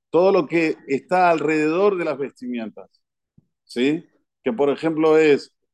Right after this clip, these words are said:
tenerla bien presentable siempre, si tiene Baruch Hashem poder adquisitivo,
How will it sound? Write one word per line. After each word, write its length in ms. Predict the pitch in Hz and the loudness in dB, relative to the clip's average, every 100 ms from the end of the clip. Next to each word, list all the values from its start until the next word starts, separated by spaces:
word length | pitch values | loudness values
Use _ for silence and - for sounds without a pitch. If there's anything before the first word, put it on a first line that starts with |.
| _ | _
tenerla 400 | - 131 151 147 | -6 -4 -2 0
bien 240 | 143 151 147 | 0 -2 -4
presentable 680 | 147 143 143 123 147 143 135 | -6 -6 -6 -2 -2 -2 -4
siempre, 720 | - 185 175 147 143 131 123 _ _ _ _ _ _ _ | -6 -6 -6 -2 0 0 -4 _ _ _ _ _ _ _
si 240 | - 135 | -12 -10
tiene 220 | 123 170 | -4 -2
Baruch 260 | 160 151 143 | 0 0 0
Hashem 320 | 147 - 156 | -4 -4 -6
poder 220 | 139 151 | -2 0
adquisitivo, 960 | 151 143 139 135 127 147 147 135 110 _ | 0 -2 -8 -12 -8 -4 0 0 -2 _